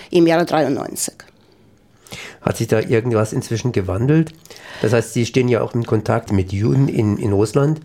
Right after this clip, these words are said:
Speaker 1: Genau. Ähm, ich stehe im Kontakt mit den, äh, Juden aus meiner He-, Heimatstadt, wo ich dann, äh, ähm, ausgewandert bin, in Donetsk, äh, in der Ukraine.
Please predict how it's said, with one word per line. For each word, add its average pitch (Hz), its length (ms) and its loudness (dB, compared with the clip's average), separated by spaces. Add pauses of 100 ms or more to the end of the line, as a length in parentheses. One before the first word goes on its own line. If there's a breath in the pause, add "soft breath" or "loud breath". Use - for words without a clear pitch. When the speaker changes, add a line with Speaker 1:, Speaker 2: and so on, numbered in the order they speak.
(140)
Speaker 1:
Genau. 185 460 4 (340 loud breath)
Ähm, 196 640 4
ich - 120 -2
stehe 240 200 2
im 220 120 2
Kontakt 202 440 -2
mit 180 280 0
den, 185 240 2
äh, 165 400 2
Juden 180 360 2
aus 156 320 -2
meiner 202 420 2
He-, - 380 0
Heimatstadt, 208 460 0
wo 175 100 4
ich 160 160 0
dann, 165 300 6
äh, 151 40 4 (640)
ähm, 156 320 2
ausgewandert 208 600 0
bin, 196 240 0 (260 loud breath)
in 156 180 4
Donetsk, 151 580 2 (280 loud breath)
äh, 180 200 2
in 196 100 2
der 190 120 6
Ukraine. 185 560 2